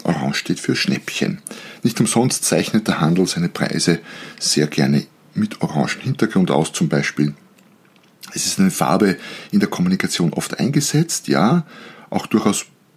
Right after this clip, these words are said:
positiv besetzt, gleichzeitig aber auch die Farbe der Aufdringlichkeit und, äh, der billigen Modernität. Also Orange ist modern, wirkt aber auch billig, kommt darauf an, auch welches Orange und wie man's einsetzt und wo man's einsetzt.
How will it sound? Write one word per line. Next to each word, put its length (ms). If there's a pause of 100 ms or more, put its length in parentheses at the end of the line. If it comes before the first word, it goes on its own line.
(120)
positiv 480
besetzt, 380
gleichzeitig 520
aber 200
auch 100
die 80
Farbe 240
der 120
Aufdringlichkeit 840 (440)
und, 440
äh, 320 (100)
der 80 (100)
billigen 520
Modernität. 1040
Also 180 (480)
Orange 380
ist 120
modern, 440 (520)
wirkt 300
aber 140
auch 100
billig, 320
kommt 240
darauf 140
an, 100
auch 160
welches 300
Orange 340
und 140
wie 100
man's 220
einsetzt 420
und 100
wo 60
man's 180
einsetzt. 380